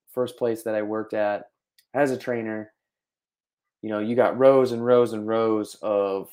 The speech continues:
cardio equipment. So you got your treadmills, you got your ellipticals, you got your bikes, and then all sorts of other weird types of cardio equipment. And I remember,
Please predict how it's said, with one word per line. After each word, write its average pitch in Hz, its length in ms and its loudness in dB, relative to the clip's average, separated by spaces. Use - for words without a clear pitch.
cardio 123 320 0
equipment. 101 440 -8
So - 160 -12
you 107 80 -6
got 104 140 -8
your 98 100 -14
treadmills, 113 640 -2
you 104 80 -10
got 107 220 -6
your 104 180 -4
ellipticals, 107 840 -2
you 107 100 -6
got 113 140 -2
your 107 200 -12
bikes, - 720 -4
and 120 100 -12
then 117 80 -8
all 110 160 -6
sorts 107 360 -6
of 98 160 -10
other 104 400 -6
weird 117 640 -2
types 117 300 -4
of 101 100 -10
cardio 110 420 -2
equipment. - 440 -6
And 104 80 -12
I 123 100 -4
remember, 139 560 -2